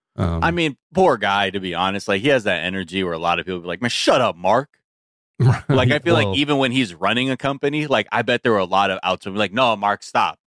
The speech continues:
Speaker 2: stop. You don't know what you're talking about." And he's like, "I don't like him. Can we get rid of him and then bring in the
Speaker 1: <laughs>
Speaker 2: person
Speaker 1: Damn,
Speaker 2: who"
Speaker 1: that's a good Zuckerberg, man.
Speaker 2: Yeah, I don't, I mean, that's
Speaker 1: Um,
Speaker 2: just me being small. I'm trying to make myself the tiniest human. That's how that came out. But
Speaker 1: Uh, we
Speaker 2: yeah.
Speaker 1: sell ads, Senator.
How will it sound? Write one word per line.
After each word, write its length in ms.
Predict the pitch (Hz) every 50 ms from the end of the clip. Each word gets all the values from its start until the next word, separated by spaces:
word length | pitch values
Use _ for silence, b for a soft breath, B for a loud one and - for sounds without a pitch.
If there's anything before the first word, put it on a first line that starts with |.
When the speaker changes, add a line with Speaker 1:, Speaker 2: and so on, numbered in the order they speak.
| _ _
Speaker 2:
stop. 420 | - - - 127 107 90 76 - _ _ _ -
You 80 | 107
don't 60 | 107 110
know 40 | 107
what 120 | 101 -
you're 60 | - -
talking 300 | - 113 101 - 92 82
about." 140 | 80 78
And 80 | 76 131
he's 60 | 123 85
like, 120 | 85 - _ -
"I 60 | 117
don't 160 | 170 185 -
like 200 | 82 95 104 - _
him. 160 | - 85 85 78
Can 140 | - - 104
we 80 | 147
get 160 | 165 208 -
rid 160 | - 113 113 123
of 120 | 120 -
him 280 | - 101 104 107 113 -
and 120 | 92 90
then 100 | 90 87
bring 220 | 85 - 104 101 101
in 100 | 165 95
the 60 | 92
Speaker 1:
<laughs> 60 | -
Speaker 2:
person 340 | - 95 - 147 117 101 98
Speaker 1:
Damn, 200 | 117 151 156 131
Speaker 2:
who" 40 | 123
Speaker 1:
that's 140 | 131 143 -
a 40 | 165
good 200 | 131 127 120 101
Zuckerberg, 540 | 117 127 135 - 110 101 98 98 98 95 92
man. 180 | 92 95 107
Speaker 2:
Yeah, 260 | 135 90 85 78 65
I 40 | 92
don't, 120 | 104 98 -
I 80 | 101 101
mean, 160 | 98 95 92
that's 140 | 90 110 95
Speaker 1:
Um, 40 | 95
Speaker 2:
just 100 | 90 87
me 120 | 101 110 101
being 260 | 85 90 85 82 78
small. 440 | - - - 95 90 82 80 82 80
I'm 100 | 92 98
trying 180 | - 120 110 98
to 60 | 95
make 180 | 98 95 -
myself 300 | - 95 90 - 87 -
the 80 | - 82
tiniest 500 | - - - 92 92 92 90 87 82 -
human. 260 | - 87 85 80 76 76
That's 220 | - 90 85 -
how 120 | - 87 80
that 140 | 85 82 -
came 220 | - 80 78 76
out. 180 | 76 73 80 - _ _ _ _ _ _ _ _
But 220 | - 95 90 85
Speaker 1:
Uh, 440 | - 98 98 92 90 92 92 98 95 98
we 100 | 92 85
Speaker 2:
yeah. 120 | 78 76
Speaker 1:
sell 180 | 76 135 147 165
ads, 400 | 196 196 147 101 - _ _ _ _ _ _ _ _ -
Senator. 220 | 101 101 107 104